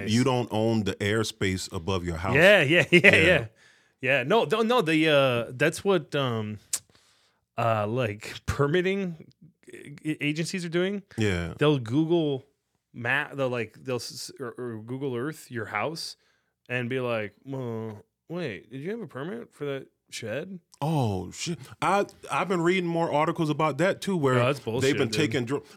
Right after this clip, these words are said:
Speaker 2: they took drones and flew over a lady's house,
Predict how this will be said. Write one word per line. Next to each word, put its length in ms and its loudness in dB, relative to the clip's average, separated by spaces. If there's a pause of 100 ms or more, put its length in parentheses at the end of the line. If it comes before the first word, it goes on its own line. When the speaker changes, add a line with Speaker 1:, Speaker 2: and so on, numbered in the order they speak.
(100)
Speaker 2:
they 160 2
took 340 -2
drones 800 0 (580)
and 160 -2
flew 340 2
over 200 2
a 60 2
lady's 380 0
house, 400 -2